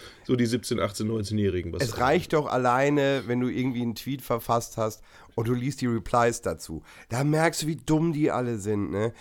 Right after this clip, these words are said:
Speaker 2: Da antworten ja auch nur so Ottos, weißt du? Das ist ja,
Speaker 1: <laughs> Ja.
Speaker 2: da, da antworten, äh, Replies, ne, sind nie von coolen Menschen. Das sind immer
Speaker 1: <laughs>
Speaker 2: Ottos, ja?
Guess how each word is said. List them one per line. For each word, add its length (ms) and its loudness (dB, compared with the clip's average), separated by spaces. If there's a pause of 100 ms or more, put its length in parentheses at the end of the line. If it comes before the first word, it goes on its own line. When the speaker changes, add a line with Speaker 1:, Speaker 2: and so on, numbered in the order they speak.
(180)
Speaker 2:
Da 100 0
antworten 420 2
ja 100 4
auch 80 4
nur 140 4
so 240 -4
Ottos, 640 2
weißt 300 0
du? 40 0
Das 120 -2
ist 160 2
ja, 140 6 (100)
Speaker 1:
<laughs> 100 -10
Ja. 140 8
Speaker 2:
da, 180 2 (140)
da 120 0 (160)
antworten, 420 4 (120)
äh, 420 -10
Replies, 560 4
ne, 100 0
sind 240 -2
nie 520 2
von 260 0
coolen 360 0
Menschen. 380 -4
Das 140 -4
sind 160 -2
immer 340 6 (140)
Speaker 1:
<laughs> 140 0
Speaker 2:
Ottos, 720 0
ja? 260 0